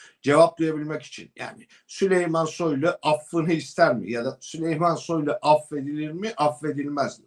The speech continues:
Daha doğrusu görevden alınır mı, alınmaz mı meselesini anlayabilmek için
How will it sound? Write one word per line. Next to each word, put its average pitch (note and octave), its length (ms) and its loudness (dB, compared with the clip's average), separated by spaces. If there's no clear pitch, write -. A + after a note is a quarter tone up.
Daha - 220 -2
doğrusu - 300 -14
görevden C3+ 400 -2
alınır C#3 340 -2
mı, G#2 200 -10
alınmaz D3 560 -4
mı A2 100 -10
meselesini C3+ 680 -4
anlayabilmek A3+ 840 8
için D4 280 -4